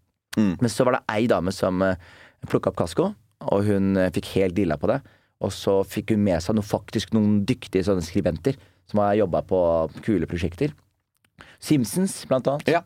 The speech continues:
Speaker 2: Law and Order og litt så forskjellig.
Speaker 1: Helvete.
Speaker 2: Og de da har, sitter nå og skriver en amerikansk versjon av Kasko.
Speaker 1: Fett.
Speaker 2: Eh, men det er jo ikke sånn at det blir finansiert eller noe sånt
Speaker 1: Nei,
Speaker 2: ting.
Speaker 1: nei, det er
Speaker 2: Men de,
Speaker 1: det.
Speaker 2: s-, de har fa-, de skriver faktisk, de har liksom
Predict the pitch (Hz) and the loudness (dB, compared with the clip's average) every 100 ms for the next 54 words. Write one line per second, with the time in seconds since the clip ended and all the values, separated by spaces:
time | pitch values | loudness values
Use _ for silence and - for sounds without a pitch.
0 | - 104 113 113 107 101 104 107 104 98 | -2 2 4 4 4 4 4 2 0 -2
1 | 101 101 101 123 143 98 69 - 120 98 | -2 0 0 -2 -4 -4 -6 0 0 2
2 | 135 151 127 131 147 - 131 - - 117 | 4 6 4 2 0 -2 -2 0 0 2
3 | 113 110 - 101 104 113 - _ - 110 | 2 2 0 2 2 0 -6 _ -2 0
4 | 110 104 92 85 104 - 98 92 - 113 | 0 0 -2 -2 -4 0 -2 -2 -4 -2
5 | - 196 - - - - - 110 113 113 | 0 0 -2 -12 -12 -12 -2 2 4 4
6 | 113 117 127 127 110 92 127 120 101 101 | 4 4 4 4 2 2 0 2 0 0
7 | 101 95 98 92 104 92 90 82 85 92 | 0 2 0 2 2 2 4 2 0 0
8 | 90 90 85 123 110 95 98 92 - 131 | 0 0 2 4 4 2 2 2 4 4
9 | 135 - - 107 117 117 - 107 117 123 | 2 0 -4 0 2 0 0 0 2 0
10 | - 110 92 107 87 - 98 - 101 104 | 0 2 2 2 -2 -4 -6 0 2 2
11 | 101 | 0